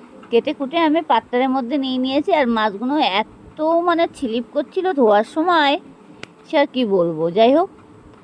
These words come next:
ভালো করে আমি ধুয়ে নিয়ে নিয়েছি। আর একটু ধুতে হবে একটু টাইম দিয়ে, এমনি ছিলিপ করে, এমনিতে লোটে মাছ, মাছগুলো খুব নরম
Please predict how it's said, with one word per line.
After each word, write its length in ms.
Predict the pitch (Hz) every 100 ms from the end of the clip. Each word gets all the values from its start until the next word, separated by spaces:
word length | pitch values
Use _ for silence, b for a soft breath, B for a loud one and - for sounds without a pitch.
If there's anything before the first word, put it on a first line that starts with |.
| - -
ভালো 200 | 214 220
করে 160 | 226 277
আমি 180 | 277 269
ধুয়ে 240 | 233 202
নিয়ে 200 | 196 226
নিয়েছি। 400 | 240 262 269 - 427 - - - - -
আর 100 | 269
একটু 160 | 311 302
ধুতে 260 | 240 233 254
হবে 220 | 269 262
একটু 180 | 277 302
টাইম 260 | 269 233 220 233
দিয়ে, 200 | 247 294 - - - - -
এমনি 260 | - 262 349
ছিলিপ 280 | - 277 311
করে, 220 | - 294 285
এমনিতে 320 | 247 269 277 320
লোটে 260 | 262 254
মাছ, 180 | 262 302 302
মাছগুলো 360 | 233 214 214 240
খুব 200 | 254 277 262
নরম 360 | 196 170 247